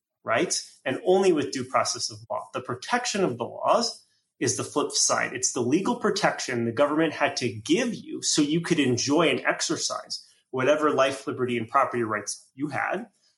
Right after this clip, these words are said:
against private interference. It was legal protection against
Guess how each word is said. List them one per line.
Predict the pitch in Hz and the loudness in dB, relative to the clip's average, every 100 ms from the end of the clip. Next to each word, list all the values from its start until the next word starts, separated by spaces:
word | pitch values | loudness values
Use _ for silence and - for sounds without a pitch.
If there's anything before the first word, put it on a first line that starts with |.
| _ - | _ -4
against | 156 175 165 - - | 2 4 4 0 -4
private | - - 196 208 208 202 | -6 0 4 4 2 0
interference. | 151 135 117 - 139 - - - - - | -2 -4 -6 -8 -12 -10 -12 -12 -8 0
It | |
was | 139 131 | 0 2
legal | 151 208 | 2 0
protection | - 196 190 135 - 147 139 | 0 0 2 0 0 -6 -6
against | 123 123 - - | -4 -2 -2 -6